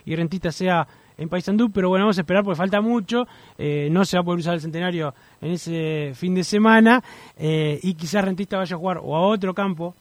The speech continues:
del interior o busque un escenario aquí en, en Montevideo, este, eh, pero bueno, todo eso lo va a decidir el equipo Bicho Colorado, que no va a poder utilizar el Centenario como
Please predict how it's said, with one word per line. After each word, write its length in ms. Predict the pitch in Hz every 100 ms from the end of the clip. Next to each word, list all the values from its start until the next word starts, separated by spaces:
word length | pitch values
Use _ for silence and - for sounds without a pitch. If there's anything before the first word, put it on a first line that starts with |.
| -
del 220 | 135 160
interior 400 | 185 208 220 269
o 80 | 254 208
busque 360 | 214 - 214 - - -
un 160 | 175 185
escenario 560 | - 185 196 190 190 - - _
aquí 400 | 151 165 202 196
en, 480 | 185 170 160 151 143 - - - -
en 160 | 175
Montevideo, 680 | 180 175 185 202 220 220 233 - -
este, 1120 | - 156 - 147 147 143 143 139 127 147 147 143
eh, 40 |
pero 160 | 127 143
bueno, 200 | 185 151
todo 160 | - 180
eso 160 | 180
lo 80 | 170
va 60 | 170
a 20 |
decidir 320 | 156 175 165 - _
el 140 | - 151
equipo 240 | 151 165
Bicho 180 | 175 180
Colorado, 280 | 175 190 208
que 160 | 175
no 100 | 180
va 60 | 190
a 40 |
poder 200 | 180 180
utilizar 320 | 170 170 - 185
el 80 |
Centenario 500 | 156 156 160 165 180
como 300 | 160 151 170